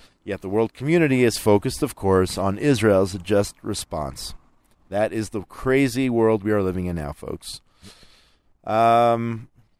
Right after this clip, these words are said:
our weekly, uh, anti-Semitism report,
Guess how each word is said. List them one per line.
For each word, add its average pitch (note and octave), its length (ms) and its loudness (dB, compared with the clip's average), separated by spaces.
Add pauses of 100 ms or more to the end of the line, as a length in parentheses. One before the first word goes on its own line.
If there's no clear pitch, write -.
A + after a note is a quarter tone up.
(300)
our A2 200 4
weekly, B2+ 580 2
uh, A2 140 4
anti-Semitism G2+ 1080 -2
report, F2 460 -2